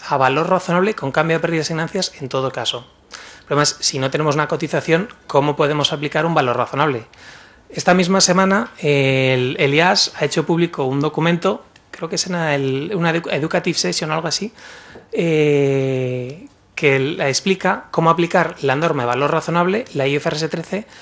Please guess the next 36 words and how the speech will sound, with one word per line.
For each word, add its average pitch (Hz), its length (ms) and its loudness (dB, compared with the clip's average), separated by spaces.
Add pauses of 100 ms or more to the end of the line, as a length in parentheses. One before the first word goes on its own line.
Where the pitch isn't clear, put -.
(200)
en - 80 -4
el 151 100 0
caso 160 280 0
de 135 80 -2
instrumentos 151 500 -4
de 170 80 0
patrimonio 175 540 0
que 143 80 0
no 151 160 -2
tengan 165 260 0
un 156 60 0
mercado 170 360 0
de 160 80 0
negociación 131 400 -2
activo. 117 400 -6 (480)
Básicamente 147 400 0
lo 147 120 -4
que 151 80 0
recoge 147 340 -4
son 151 160 0
los 143 120 -2
modelos 139 340 0
que 160 100 -8
tenemos 147 320 -4
en 151 80 -6
todos 139 140 -4
los 117 80 -2
libros 117 240 -2
de, 113 580 -8
de 156 120 -2
análisis 120 300 -2
de, 117 200 -2
y 120 60 -2
valoración 120 320 -2
de 117 40 -8
empresas. 123 480 -6